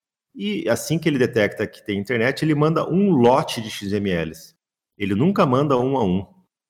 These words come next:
Ele espera juntar um lote e transmite esse, um lote inteiro. Então, isso significa que nem sempre o X M L vai chegar na Cefaz muito rápido.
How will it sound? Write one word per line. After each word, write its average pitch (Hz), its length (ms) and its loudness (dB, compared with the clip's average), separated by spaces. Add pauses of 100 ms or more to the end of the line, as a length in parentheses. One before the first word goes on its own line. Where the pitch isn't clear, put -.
Ele 92 140 -4
espera 104 400 2
juntar 117 320 0
um 117 160 0
lote 104 400 0
e - 40 -18
transmite 160 480 -4
esse, 160 300 -6
um 139 140 -4
lote 123 280 -2
inteiro. 104 460 -2 (480)
Então, 92 260 -2
isso - 160 -6
significa 135 540 -4
que 143 120 -10
nem 175 200 0
sempre 180 340 -2
o - 20 -10
X 139 120 -12
M 123 180 0
L 123 160 0
vai 127 140 0
chegar 98 420 0
na 123 80 -2
Cefaz 101 560 0
muito 120 260 -4
rápido. 98 560 -2